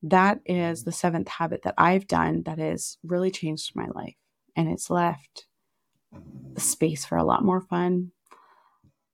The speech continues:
a lot more progress because I'm really focusing on doing the things that matter and not the rest of the minutia or the junk that doesn't.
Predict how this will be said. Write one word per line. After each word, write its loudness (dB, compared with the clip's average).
a 10
lot 8
more 2
progress 2
because -12
I'm -2
really 2
focusing 0
on 0
doing -2
the -2
things 2
that -6
matter -2
and -4
not -2
the 2
rest -4
of -4
the 2
minutia -2
or 0
the -4
junk -2
that -4
doesn't. 2